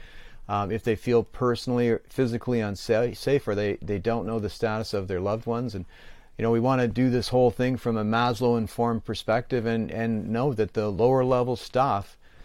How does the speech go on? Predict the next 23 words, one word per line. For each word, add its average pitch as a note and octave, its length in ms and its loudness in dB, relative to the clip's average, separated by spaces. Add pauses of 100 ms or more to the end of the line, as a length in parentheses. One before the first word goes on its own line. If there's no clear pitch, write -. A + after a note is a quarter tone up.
(220)
uh, G#2+ 360 0
that B2 160 2
always C#3+ 300 6
has G#2+ 260 2
to F#2+ 100 -10
be G2 100 -6
satisfied, G2 540 -2
whatever A2+ 340 0
it A2 60 0
is G#2+ 220 -2
that G#2 180 -8
you're A2 80 -6
doing. G#2+ 380 -6
And, F#2 260 -8
and, F#2 500 -10
uh, F#2 180 -8
one A2 200 -4
of C#3+ 80 0
the B2 160 2 (320)
critical C3 460 4
components A#2 760 -2
of, F#2 140 0
of, G2 440 -6